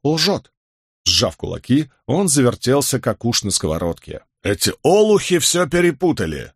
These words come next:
Мы строили загон для свиней не восемнадцатого июля, а накануне». «Ну, если это было на день раньше, то почему мастер Бишоп и мастер Смит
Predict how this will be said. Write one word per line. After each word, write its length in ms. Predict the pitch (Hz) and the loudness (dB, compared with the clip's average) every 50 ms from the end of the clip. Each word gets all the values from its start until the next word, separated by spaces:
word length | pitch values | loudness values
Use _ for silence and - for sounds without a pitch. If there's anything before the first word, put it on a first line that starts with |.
| _ _ | _ _
Мы 220 | - 101 131 151 | -2 0 2 2
строили 680 | - - - - 190 202 214 208 185 156 147 135 127 117 | 2 0 0 2 2 4 4 6 4 4 4 2 0 -2
загон 380 | 110 120 147 143 151 160 151 | 0 0 0 2 2 0 2
для 140 | 135 135 135 | 2 2 2
свиней 440 | 123 - 120 135 147 165 180 185 180 | 2 2 0 0 2 2 2 2 4
не 160 | 160 160 180 | 2 2 2
восемнадцатого 920 | 180 196 185 - 208 208 196 180 165 151 123 - - 110 - 113 107 113 | 2 2 2 2 2 0 2 2 2 2 2 0 -2 -4 -4 -2 -2 0
июля, 480 | 110 113 113 107 101 95 90 82 78 - - | 0 0 0 0 0 0 0 -2 -4 -4 -2
а 140 | - 139 160 | -2 0 0
накануне». 880 | 175 185 196 - 208 208 220 214 185 156 131 101 92 80 67 50 - _ _ _ _ _ _ _ _ _ _ _ _ _ _ - | 0 0 0 2 0 0 0 0 -2 -2 -4 -4 -6 -8 -10 -12 -18 _ _ _ _ _ _ _ _ _ _ _ _ _ _ -4
«Ну, 240 | 123 185 247 262 | -2 0 2 2
если 320 | 226 175 170 - - 165 160 | 4 4 2 2 2 2 2
это 140 | 160 147 143 | 0 0 0
было 240 | 135 151 139 139 | 0 2 2 2
на 160 | 135 139 139 131 | 2 2 0 0
день 160 | 120 117 113 | 0 0 0
раньше, 480 | 131 165 214 233 233 - - 214 202 | 2 2 2 2 2 2 0 0 0
то 180 | - - 202 196 | 0 0 0 0
почему 460 | - 226 - - - 254 247 240 208 | 0 -2 -2 -2 -2 0 0 0 0
мастер 400 | 170 165 160 156 - - 147 131 | 0 2 0 0 0 0 -2 -2
Бишоп 480 | 117 120 151 185 202 - - 214 - 196 | -2 -2 -2 -2 0 0 -2 -2 -2 -2
и 40 | 175 | -2
мастер 400 | 156 151 135 - - 131 113 - | 0 0 -2 0 0 -2 -2 -2
Смит 460 | - 113 117 135 170 185 - - | -2 -2 -2 -2 -2 -4 -6 -10